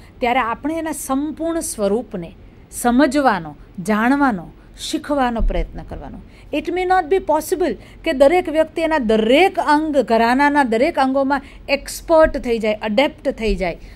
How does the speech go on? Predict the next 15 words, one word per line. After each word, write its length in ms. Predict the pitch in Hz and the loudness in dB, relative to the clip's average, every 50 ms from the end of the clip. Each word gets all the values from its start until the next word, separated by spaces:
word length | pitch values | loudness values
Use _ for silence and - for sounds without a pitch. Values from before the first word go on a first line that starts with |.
| - - - | -12 -4 0
માહિર 440 | 202 233 240 247 254 294 311 277 262 | 0 2 2 2 2 2 0 0 -2
થઈ 220 | - 190 196 165 | -6 -8 -8 -8
જાય. 160 | 156 160 - - - - - - - - - - - - | -8 -12 -14 -16 -18 -20 -20 -20 -20 -20 -20 -20 -16 -10
પણ 120 | - 214 | -8 -8
સમજણ 680 | 214 214 - - 214 202 208 214 208 214 240 277 311 294 - - - - - - - - | -8 -6 -6 -4 -2 0 0 0 0 0 0 -2 -2 -6 -10 -14 -18 -20 -20 -16 -10 -4
અને 220 | 233 254 339 370 | -2 0 0 0
સ્વીકાર 520 | - - - - 233 214 - 208 170 95 - - - - - - - | 0 -2 -6 -8 -8 -8 -8 -10 -10 -12 -14 -20 -20 -20 -20 -16 -12
આ 60 | - | -10
બહુ 200 | 190 185 190 185 | -8 -6 -6 -6
જરૂરી 400 | 180 - 185 170 160 160 170 156 | -6 -8 -10 -10 -12 -14 -16 -18
છે. 180 | 131 - - - - - - - - - - - - - - | -18 -18 -20 -20 -20 -20 -20 -20 -20 -20 -20 -20 -20 -20 -18
સમજણ 600 | - - - 226 220 240 254 262 214 294 302 302 | -14 -10 -6 -4 -2 -2 -2 -2 -2 -2 -4 -4
અને 220 | - - - 202 196 | -6 -8 -6 -8 -8
સ્વીકાર 480 | - - - 208 202 - 220 226 233 | -8 -10 -14 -12 -10 -8 -8 -8 -6
વગર 300 | 220 208 208 214 220 214 | -8 -8 -8 -8 -8 -10